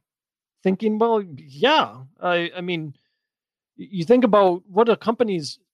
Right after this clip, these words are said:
actual function is and how does a company grow and thrive, right?" I, I mean, you just, companies talking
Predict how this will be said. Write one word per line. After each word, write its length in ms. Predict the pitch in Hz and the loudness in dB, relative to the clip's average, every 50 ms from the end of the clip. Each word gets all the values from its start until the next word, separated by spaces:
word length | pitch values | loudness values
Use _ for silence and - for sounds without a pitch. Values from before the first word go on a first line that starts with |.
| _ | _
actual 360 | 165 196 - - 160 123 113 _ _ _ | -16 -14 -14 -12 -12 -12 -12 _ _ _
function 420 | - 311 320 - - - 120 117 117 | -6 -6 -6 -8 -12 -14 -14 -16 -18
is 240 | 117 127 156 156 175 | -16 -14 -14 -12 -10
and 440 | 165 143 135 135 135 127 120 131 - _ _ _ _ _ | -10 -8 -8 -8 -8 -10 -12 -14 -18 _ _ _ _ _
how 280 | _ - - 135 151 175 | _ -6 0 2 4 6
does 160 | 180 160 139 | 6 4 4
a 80 | 156 - | 2 0
company 480 | - 170 170 - 185 160 151 143 139 | 0 -2 -2 0 0 0 2 2 0
grow 380 | 123 127 143 139 135 156 170 170 | -2 -2 0 2 4 4 4 4
and 140 | 151 131 - | 2 0 -4
thrive, 580 | - 139 190 262 277 240 135 113 110 110 110 | -8 -4 -2 -2 0 -2 -2 -6 -10 -14 _
right?" 260 | 117 147 196 247 240 - _ _ _ _ _ _ _ _ _ _ _ 208 | -10 -8 -8 -8 -8 -10 _ _ _ _ _ _ _ _ _ _ _ -6
I, 140 | 208 214 | -4 -4
I 80 | 214 214 | -4 -4
mean, 280 | 202 214 214 208 202 196 | -2 -2 -2 -2 -4 -6
you 140 | 226 214 | -10 -16
just, 320 | 196 170 233 214 - - _ _ _ _ _ _ _ _ _ _ _ _ _ _ _ - | -8 -6 -6 -6 -6 -8 _ _ _ _ _ _ _ _ _ _ _ _ _ _ _ 0
companies 360 | - 277 240 240 262 196 - | 0 0 2 2 0 -2 -2
talking 720 | - - 165 220 254 262 254 233 233 220 208 196 190 190 | -4 -4 0 2 2 2 2 -2 -4 -4 -4 -4 -6 -8